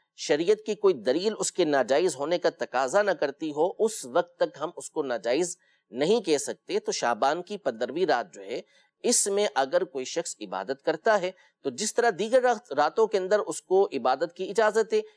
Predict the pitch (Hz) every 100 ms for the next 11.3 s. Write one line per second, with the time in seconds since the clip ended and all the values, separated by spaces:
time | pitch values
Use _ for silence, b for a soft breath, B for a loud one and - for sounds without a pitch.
0 | B - 135 175 165 170 139 - 127 135
1 | 131 165 120 127 147 147 - 180 - 117
2 | 107 104 92 87 87 b b b 123 196
3 | 277 285 247 180 156 156 - 127 202 -
4 | - 190 208 - - 147 139 135 143 170
5 | 131 139 151 - 127 123 120 131 135 -
6 | 113 107 90 82 _ _ - 120 139 -
7 | 127 170 175 170 156 156 160 165 147 151
8 | _ _ - - 110 127 170 175 156 151
9 | 143 143 101 - - 131 175 175 185 143
10 | 151 165 131 135 160 170 b b _ 139
11 | 135 156 160